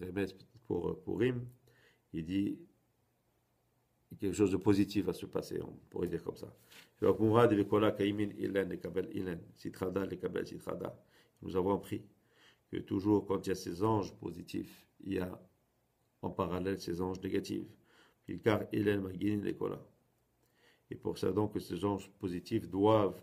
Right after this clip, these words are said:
protéger le tout. Et quand ils viennent, hein, donc ils doivent, euh,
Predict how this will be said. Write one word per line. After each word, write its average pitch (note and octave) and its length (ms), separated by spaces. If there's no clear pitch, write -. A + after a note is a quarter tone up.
protéger F#2+ 560
le G2+ 160
tout. - 200
Et G2 140
quand G2+ 260
ils G2+ 100
viennent, A2 380
hein, F#2+ 260
donc F2+ 180
ils F2+ 240
doivent, F#2 300
euh, E2+ 260